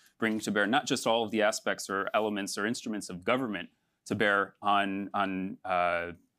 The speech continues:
sort of transboundary challenges, as cyber attacks, uh, have proven to be, uh, but also to, to bring to bear the whole of society, uh, in, in addressing these, these challenges. Uh, and, and particularly in cyber, you'll see that most of what the United States does in terms of its own cyber resiliency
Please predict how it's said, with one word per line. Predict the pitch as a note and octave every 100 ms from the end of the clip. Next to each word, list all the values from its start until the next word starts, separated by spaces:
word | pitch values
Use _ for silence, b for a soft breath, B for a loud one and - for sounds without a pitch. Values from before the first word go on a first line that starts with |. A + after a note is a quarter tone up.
| _ _
sort | - F2+
of | -
transboundary | - A2 G#2 A2+ G#2+ G2 F#2
challenges, | - F#2+ F#2+ F#2 F2+ G#2
as | F2+ F#2 - - -
cyber | F#2+ G2 F2 -
attacks, | - G2 F#2 - - _ -
uh, | F2 E2+
have | F#2 -
proven | C3 A2+ F#2+
to | F#2
be, | A2 G2+ - b b b
uh, | F#2+ F#2+ E2+
but | - - -
also | A2+ A#2
to, | - G#2 - -
to | A#2 - -
bring | B2
to | A#2+ G#2
bear | G#2+ G#2+ G2 -
the | A2
whole | C#3+ A2+
of | -
society, | G2 G2 G2 F2 F#2+ _ _ -
uh, | F2+ F2 -
in, | G2 F#2
in | G2+
addressing | F#2+ F#2+ F2 F#2 F2+ - -
these, | F#2 E2+ - -
these | G#2 -
challenges. | F#2 F2 E2+ - - - _ _ -
Uh, | F2 F2+
and, | F#2+ G2
and | G#2 F#2+
particularly | G2 E3 - G2+
in | F#2
cyber, | - F2+ F2 F#2
you'll | F2+
see | - F#2+
that | G2 F#2 B B
most | A#2 A#2 A2+
of |
what | A2 A2+
the |
United | G#2 G2 G2+
States | - B2 -
does | - F#2+ F#2+
in | F#2+
terms | G2 G2
of | F#2
its | F#2
own | A2
cyber | A2 G#2+ G2
resiliency | F#2+ F#2 F#2+ F#2+ - G2